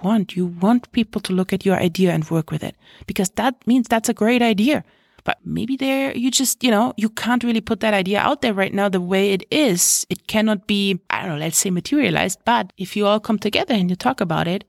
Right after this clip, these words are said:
you can shape that idea into something. You need to give yourself a little bit of practice here. So I'm not expecting you to walk into the board meeting tomorrow and have the confidence to speak up.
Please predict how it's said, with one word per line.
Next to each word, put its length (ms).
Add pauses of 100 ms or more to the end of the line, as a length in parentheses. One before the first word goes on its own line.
(180)
you 100
can 200
shape 460
that 180
idea 440 (160)
into 300
something. 440 (180)
You 160
need 220
to 120 (100)
give 360
yourself 720
a 60
little 160
bit 100
of 160
practice 400
here. 180 (640)
So 160
I'm 100
not 160
expecting 640
you 200
to 140
walk 440
into 280
the 80
board 340
meeting 300
tomorrow 720
and 380
have 260
the 80
confidence 580
to 60
speak 320
up. 220